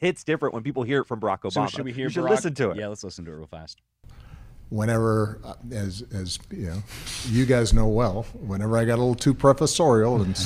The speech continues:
Speaker 2: <laughs>
Speaker 3: you know, started, when I was behind a podium as opposed to when I was in a crowd, there were times where I'd get,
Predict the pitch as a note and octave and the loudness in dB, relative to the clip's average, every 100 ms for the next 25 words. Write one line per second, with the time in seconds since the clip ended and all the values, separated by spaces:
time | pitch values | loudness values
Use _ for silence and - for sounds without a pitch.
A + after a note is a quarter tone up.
0 | - A#2+ G#2+ G#2+ - - A2 A2 G2+ G2+ | 0 2 2 2 0 0 2 0 -2 -8
1 | - - - - - - C3+ D3 B2+ B2+ | -14 -20 -20 -20 -20 -20 -14 -4 0 2
2 | A#2+ G#2+ G#2+ B2 A#2 F#2 - E3+ A2+ F#2+ | 2 0 0 0 -2 -2 0 2 2 -2
3 | G#2 G2+ - A2+ G#2 G#2 G2 G2 F#2+ F#2+ | -4 -6 -4 -2 -2 -4 -4 -4 -6 -4
4 | E2 - B2+ F2+ F2 - - - - - | 4 6 6 0 -4 -8 -16 -20 -20 -20
5 | - - - A2+ A2+ A2 A2+ G#2+ G2+ G#2+ | -20 -20 -12 -4 -2 -2 -2 -4 -4 -6
6 | G#2 G2+ F#2 G2 F#2+ | -6 -6 -6 -6 -8